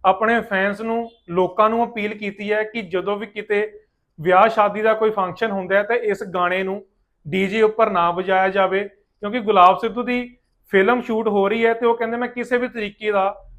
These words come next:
ਕੋਈ ਵਿਵਾਦ ਨਹੀਂ ਚਾਹੁੰਦਾ, ਕੋਈ ਕੰਟਰੋਵਰਸੀ ਨਹੀਂ ਚਾਹੁੰਦਾ, ਸੋ ਮੈਨੂੰ ਆਪਣਾ ਛੋਟਾ ਭਰਾ,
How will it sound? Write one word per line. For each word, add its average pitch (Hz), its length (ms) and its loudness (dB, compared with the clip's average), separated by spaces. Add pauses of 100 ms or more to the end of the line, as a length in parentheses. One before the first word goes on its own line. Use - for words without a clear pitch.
(140)
ਕੋਈ 262 440 0
ਵਿਵਾਦ 175 440 4
ਨਹੀਂ 220 160 -4
ਚਾਹੁੰਦਾ, 214 300 -2
ਕੋਈ 226 180 0
ਕੰਟਰੋਵਰਸੀ 202 720 -2
ਨਹੀਂ 214 120 -6
ਚਾਹੁੰਦਾ, 214 300 -4
ਸੋ 226 340 -4 (300)
ਮੈਨੂੰ 196 280 0
ਆਪਣਾ 214 260 2
ਛੋਟਾ 208 340 0
ਭਰਾ, 196 520 2